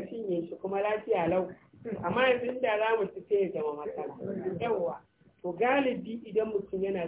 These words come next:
jin yunwa kamar yadda suka faɗa, akwai wasu abubuwa a jikinsa waɗanda suna faɗa da waɗannan virus ɗin. Saboda ko da virus ɗin ya shiga,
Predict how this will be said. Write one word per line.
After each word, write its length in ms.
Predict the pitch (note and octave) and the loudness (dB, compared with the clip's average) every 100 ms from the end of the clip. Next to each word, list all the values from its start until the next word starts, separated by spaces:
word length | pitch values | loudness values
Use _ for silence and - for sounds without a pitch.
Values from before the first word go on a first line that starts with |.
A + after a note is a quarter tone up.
| - | -6
jin 200 | F3+ E3 | -8 -4
yunwa 320 | F#3+ - E3 - | -4 -4 -10 -8
kamar 160 | E3 | -6
yadda 180 | G3+ F3 | -4 -6
suka 200 | E3+ - | -8 -10
faɗa, 260 | E3 - F3+ F#3 - _ _ | -12 -6 -6 -6 -14 _ _
akwai 240 | - - F#3+ | -6 0 0
wasu 180 | F#3+ - | -2 -2
abubuwa 460 | G3+ G3+ G3+ G#3 F#3+ | -2 0 2 0 2
a 100 | E3 | -4
jikinsa 480 | - _ F3+ F3+ | -6 _ -4 0
waɗanda 600 | E3 - F3 E3 D#3+ C#3 - - - - - | 0 0 -2 -4 -4 -6 -12 -20 -20 -20 0
suna 300 | G#3+ G#3+ E3+ | 2 2 2
faɗa 320 | G#3+ A3+ G3 F3+ | 0 0 0 2
da 60 | |
waɗannan 440 | E3 - D#3+ D#3+ E3 | 2 2 -2 -2 -2
virus 380 | E3+ E3+ D#3 C#3+ - | 0 0 0 -4 -12
ɗin. 120 | D3+ - - - - _ | -14 -14 -20 -20 -20 _
Saboda 420 | G#3+ G#3+ G3+ F#3 | 0 2 2 0
ko 140 | A#3+ A#3+ | 4 4
da 160 | B3 F#3 | 4 4
virus 480 | F#3+ G#3 G3+ F#3 - | 4 4 4 0 0
ɗin 180 | F#3+ F3+ | 0 2
ya 160 | F3 F3+ | -2 -6
shiga, 380 | - E3+ F#3 | -8 -8 -8